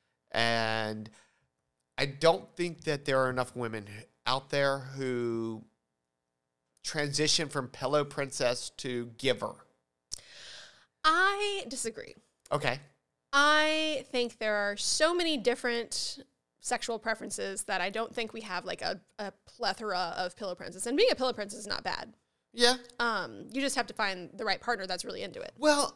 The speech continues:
Speaker 1: I don't think there are as many partners who are into it. They just won't say anything 'cause they don't know to say anything.
Speaker 2: Oh.
Speaker 1: Like,
Speaker 2: See, I
Speaker 1: guys
Speaker 2: have no
Speaker 1: aren't,
Speaker 2: idea.
Speaker 1: guys aren't encouraged to,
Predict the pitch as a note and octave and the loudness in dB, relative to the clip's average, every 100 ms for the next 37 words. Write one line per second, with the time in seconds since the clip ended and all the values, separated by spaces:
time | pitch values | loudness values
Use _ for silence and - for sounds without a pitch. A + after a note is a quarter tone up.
0 | - A3+ D4 C#4 C4 G#3 G#3+ G#3 F#3+ F#3+ | 2 6 6 6 -4 4 6 6 6 4
1 | E3 F3+ F3+ F3 D#3+ E3+ C#3+ C#3 A#2 - | 0 -2 0 2 2 0 -4 -4 -6 -4
2 | C#3+ D3 C#3+ A2+ G2 - _ _ _ _ | -4 -2 -4 -4 -6 -8 _ _ _ _
3 | - D#3+ F3 G#3 E3 - - E3 G3+ C#3 | 0 0 2 -2 0 2 4 4 4 -2
4 | - B2+ C#3+ C#3 C#3+ D3+ D3+ C#3+ C#3 D3+ | 0 -2 0 0 2 2 0 -2 4 6
5 | D#3+ C#3 B2+ - E3 - A#2+ G#2+ G2 F#2+ | 6 0 -2 -4 0 2 2 0 -6 -10
6 | C2+ - F#3+ D#3 - _ E3 D3+ G3 A#3+ | -12 -12 -12 -14 -18 _ 2 6 8 10
7 | E4 G#4+ E4 F4+ F4 C#4+ C5+ - - A#3 | 8 6 8 8 6 4 -4 -6 4 6
8 | D4 D#4+ - G#3 B3+ - - F3 D3+ - | 6 4 2 4 4 4 -2 -4 -4 -6
9 | - F#3 F#3 C#3 B2 - - E3 | 2 4 6 4 2 -6 -2 -4